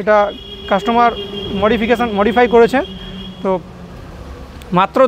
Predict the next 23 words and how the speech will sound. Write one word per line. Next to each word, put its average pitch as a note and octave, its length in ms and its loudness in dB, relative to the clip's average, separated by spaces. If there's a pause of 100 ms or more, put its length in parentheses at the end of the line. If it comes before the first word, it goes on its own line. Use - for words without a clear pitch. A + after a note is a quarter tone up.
দশ A3+ 100 4 (100)
মাসের B3+ 340 4
গাড়ি, A#3+ 200 4 (540)
condition A3+ 380 2
তো B3 100 2
আপনারা A#3+ 260 4
দেখতেই A3+ 280 2
পাচ্ছেন, B3+ 240 0 (100)
খুবই A#3 160 2 (100)
ভালো G#3+ 220 6
রয়েছে। A#3+ 240 6 (920)
বিএস C4 300 4
সিক্স C4+ 160 4 (140)
দশ G#3+ 180 4
মাসের B3+ 280 4
গাড়ি B3+ 160 6 (160)
আপনারা A#3+ 280 4 (340)
আমাদের A3+ 220 0
কাছ A#3 160 0
থেকে B3 220 0
পেয়ে A3+ 200 4
যাবেন B3+ 200 4 (380)
মাত্র G3+ 260 0